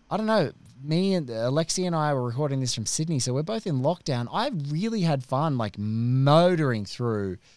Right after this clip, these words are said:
some very quick and brisk, s-, well-told stories. I think it's an undervalued talent,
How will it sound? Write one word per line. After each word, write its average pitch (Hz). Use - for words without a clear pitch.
some 131
very 131
quick 156
and 113
brisk, 131
s-, -
well-told 131
stories. 117
I 113
think 160
it's 208
an 196
undervalued 127
talent, 117